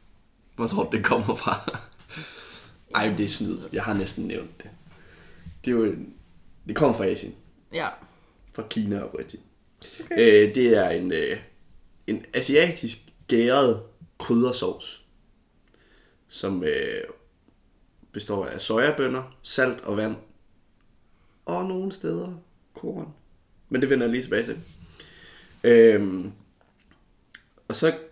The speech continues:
Speaker 1: kommer, øh, jeg ved ikke, om det er en overraskelse. Jeg tror bare ikke, jeg havde tænkt over det. Men det, det, traditionelt set, så er det en sovs, der bliver fermenteret. Vidste
Speaker 2: Okay.
Speaker 1: du det?
Speaker 2: Hva-, hvad?
Speaker 1: Altså, man lader det stå og gære i en længere periode.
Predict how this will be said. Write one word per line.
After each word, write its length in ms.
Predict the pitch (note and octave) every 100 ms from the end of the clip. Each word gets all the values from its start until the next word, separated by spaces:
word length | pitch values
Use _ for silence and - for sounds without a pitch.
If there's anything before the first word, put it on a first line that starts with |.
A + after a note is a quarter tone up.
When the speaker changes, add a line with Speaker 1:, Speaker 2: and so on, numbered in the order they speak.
| _ -
Speaker 1:
kommer, 340 | D#3 B2+ G2
øh, 1160 | - - - - - _ _ _ _ _ - G#2+
jeg 100 | G#2
ved 140 | A2+
ikke, 120 | G#2 F2
om 100 | F#2
det 60 |
er 40 | F#2+
en 60 |
overraskelse. 540 | F#2 G2 G2 - - G#2
Jeg 140 | G#2+
tror 120 | A2+
bare 100 | G#2+ G#2
ikke, 100 | G#2
jeg 80 |
havde 120 | G2 -
tænkt 180 | G#2+
over 120 | G2 F#2+
det. 80 |
Men 280 | G2 G2+ G2+ -
det, 120 | A#2+ - - _ _ -
det, 140 | A2 - _ _ -
traditionelt 580 | A#2 A#2 B2+ C3+ C3+
set, 360 | - A2+ G2+ - _ -
så 180 | -
er 40 | A#2
det 80 | A2
en 80 |
sovs, 300 | G#2 G#2+ G#2+
der 120 | - -
bliver 200 | - G#2
fermenteret. 760 | - G2 G2 F#2+ D3+ C#3+ - - _ _ _ _ _ _ _ _ _ _ -
Vidste 200 | - -
Speaker 2:
Okay. 60 | D#3
Speaker 1:
du 40 |
det? 60 | G#3+ - _
Speaker 2:
Hva-, 180 | F#3 -
hvad? 340 | E3+ F#3 F3+ E3 - _ _ _ _ -
Speaker 1:
Altså, 140 | -
man 280 | F#2 E2+ - -
lader 200 | F#2 F2+
det 60 |
stå 200 | - G2+ F2+
og 60 |
gære 460 | F#2+ F#2 G2+ G2+ -
i 140 | - - - G2+
en 120 | G2
længere 240 | F#2+ G2+
periode. 340 | - - -